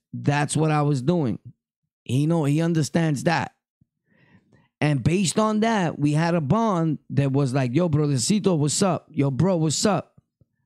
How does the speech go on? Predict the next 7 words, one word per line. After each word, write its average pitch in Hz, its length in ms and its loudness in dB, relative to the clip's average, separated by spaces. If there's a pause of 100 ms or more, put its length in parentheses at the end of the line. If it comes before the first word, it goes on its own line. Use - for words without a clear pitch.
(180)
You 165 160 2
understand? 220 640 0 (480)
He 185 200 0
respected 185 880 0
the 143 100 2
fact 180 400 -2
that 143 260 -2